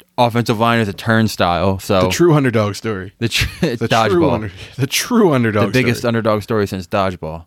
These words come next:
Speaker 2: But I think Juju needs to focus more on, you know, holding on to the ball and f-, like, field presence awareness, like, knowing where he's at so he's not gonna get murdered as soon as he comes down.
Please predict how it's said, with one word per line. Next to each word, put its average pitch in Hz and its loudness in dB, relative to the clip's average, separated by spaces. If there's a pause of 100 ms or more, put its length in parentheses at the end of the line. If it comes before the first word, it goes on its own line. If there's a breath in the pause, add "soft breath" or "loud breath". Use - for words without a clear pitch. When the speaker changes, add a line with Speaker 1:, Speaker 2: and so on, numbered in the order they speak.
(100)
Speaker 2:
But 139 2
I 151 2
think 185 0
Juju 214 2
needs 190 2
to 160 0
focus 170 0
more 160 2
on, 120 0 (440)
you 160 -2
know, 110 0 (880)
holding 170 4
on 165 4
to 151 0
the 139 0
ball 123 0 (280)
and 131 -2
f-, - -20
like, 143 -4
field 233 0
presence 127 0
awareness, 110 -4
like, 113 -6
knowing 170 4
where 139 2
he's 120 -2
at 127 2
so 143 -8
he's 123 -4
not 135 -2
gonna 123 -2
get 117 -4
murdered 139 2
as 104 -8
soon 127 -4
as 110 -4
he 117 -6
comes 107 -4
down. 107 -4